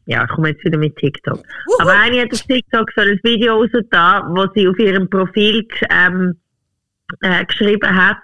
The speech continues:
Speaker 1: so, «Ey, ich möchte einfach, dass du kein Creep bist und dass das Date überlebt.»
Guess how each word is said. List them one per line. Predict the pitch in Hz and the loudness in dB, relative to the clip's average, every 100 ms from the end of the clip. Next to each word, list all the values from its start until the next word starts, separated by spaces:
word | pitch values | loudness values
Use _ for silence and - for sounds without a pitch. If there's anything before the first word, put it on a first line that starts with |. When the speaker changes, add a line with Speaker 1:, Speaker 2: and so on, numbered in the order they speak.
| - | -4
Speaker 1:
so, | 175 180 190 | -2 -2 -4
«Ey, | 202 190 185 185 - - - - | -2 -2 -2 -4 -10 -20 -20 -8
ich | - | -2
möchte | 185 185 - 185 | 0 0 0 0
einfach, | 185 202 190 - | 0 0 -2 -2
dass | 190 - | -4 -4
du | |
kein | 190 202 165 | -2 0 0
Creep | - 214 202 | 0 0 0
bist | 214 - | 0 0
und | 180 165 | -2 -2
dass | 147 - | -4 -4
das | 170 - - | -8 -6 -4
Date | 180 190 - | -2 -2 -2
überlebt.» | 175 151 165 151 - | -2 0 0 0 0